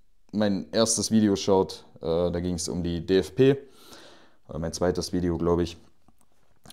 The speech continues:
ähm, dann seht ihr, dass das Ding auch schon verbaut ist. Ich schieß mit diesem Griff schon seit Ewigkeiten, seit sehr, sehr langer Zeit. Und ich liebe ihn. Ich liebe ihn absolut.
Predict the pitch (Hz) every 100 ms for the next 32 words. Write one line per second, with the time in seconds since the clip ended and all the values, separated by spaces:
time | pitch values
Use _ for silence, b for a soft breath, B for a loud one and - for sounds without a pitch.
0 | - 95 98 98 92 - - _ _ _
1 | - 87 92 92 90 - - _ _ _
2 | - - 101 107 107 107 104 - 104 92
3 | 113 113 - 87 92 107 104 - 85 -
4 | 104 - - - - 90 110 113 101 113
5 | 110 - 95 90 85 - - - 113 117
6 | 113 - 107 107 120 127 - - 85 82
7 | - - - 87 95 90 92 92 82 95
8 | 98 - B B B B B - 98 98
9 | 87 - 90 - - - - 90 104 101
10 | 78 78 76 - - - 87 82 85 95
11 | 95 87 - 87 - 90 85 -